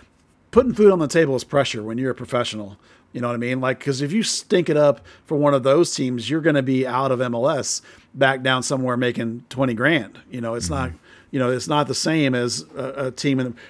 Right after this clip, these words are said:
Speaker 1: where you get relegated from the Premier League down to the championship. You're still making five point two million. You know, it's a different world.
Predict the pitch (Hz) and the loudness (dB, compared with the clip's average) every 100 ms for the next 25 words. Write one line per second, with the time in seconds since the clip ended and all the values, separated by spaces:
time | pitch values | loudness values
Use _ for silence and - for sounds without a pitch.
0 | - 135 143 147 135 139 139 135 139 127 | -4 0 2 2 2 4 4 4 2 2
1 | 131 120 120 131 131 120 127 123 123 117 | -2 -4 -2 0 2 2 0 0 0 -2
2 | 113 156 143 117 123 127 - 139 131 123 | 0 0 0 -4 -4 -4 -2 -2 0 -2
3 | 110 117 147 127 - 127 - 131 120 170 | -4 -4 -2 -2 -2 -8 -6 -4 0 0
4 | 120 98 - _ _ _ _ - 104 117 | -2 -6 -20 _ _ _ _ -14 -12 -10
5 | 120 143 139 151 123 117 143 127 - | -6 -2 0 0 0 0 0 0 -4